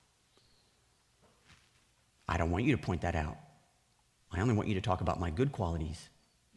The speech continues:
Don't tell me what I've done wrong that needs improved.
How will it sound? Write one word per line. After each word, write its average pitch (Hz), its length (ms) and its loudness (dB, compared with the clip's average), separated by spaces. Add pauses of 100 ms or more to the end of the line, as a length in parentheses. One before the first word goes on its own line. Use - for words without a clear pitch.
(160)
Don't 110 260 0
tell 196 240 -2
me 101 380 -2 (200)
what 95 200 0
I've 107 180 2
done 117 220 0
wrong 87 320 -2 (400)
that 127 120 0
needs 95 220 -2
improved. 110 580 -4